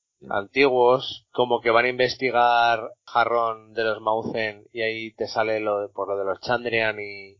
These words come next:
y el Amir, te sale también lo de el nombre que dice cuando está drogada Dena, ¿no? Que era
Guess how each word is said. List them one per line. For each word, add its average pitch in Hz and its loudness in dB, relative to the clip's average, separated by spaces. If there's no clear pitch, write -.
y 98 -14
el 95 0
Amir, 147 2
te 117 2
sale 123 2
también 120 0
lo 117 0
de 117 -2
el 120 -6
nombre 117 -4
que 117 -4
dice 117 -2
cuando 113 -6
está 110 0
drogada 107 4
Dena, 123 0
¿no? 143 -2
Que 123 -2
era 107 6